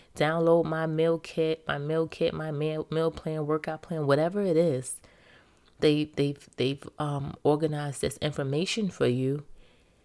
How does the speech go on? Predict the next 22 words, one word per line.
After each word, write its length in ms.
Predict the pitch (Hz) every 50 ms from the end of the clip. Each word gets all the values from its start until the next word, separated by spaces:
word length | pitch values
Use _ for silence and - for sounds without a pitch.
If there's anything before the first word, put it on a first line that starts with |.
| _ _ _ - -
made 220 | - 160 156 156 160
it 80 | 156
convenient, 800 | 151 - 156 147 139 127 139 151 180 202 185 160 147 143 147 - - - _ _ _ _ _ _
and 120 | - 151
you're 140 | 151 156 151
buying 480 | 135 127 - 147 175 226 233 214 147 117
it, 140 | 87 95 - - - _ _ _ _ _ _ _
right? 360 | 143 - 117 131 156 - - -
However 440 | - - - - - - 185 196 214
much 300 | 208 196 202 196 196 -
they're 180 | - 202 190 185
charging, 520 | 180 - - 180 185 202 - - 131 127
because 340 | 131 131 - - 135 135 127
they, 240 | - 139 156 147 - - - -
they, 140 | - 139 - -
they're 100 | - 143
showing 400 | 143 - - - 156 160 170 175
you 100 | 175 165
results 720 | 143 127 127 127 - - 143 165 160 - - - - - - - - - - - - - - -
that 280 | - - 165 - - -
you 400 | 120 117 117 127 160 180 185 160
want. 400 | 127 120 104 117 120 - - -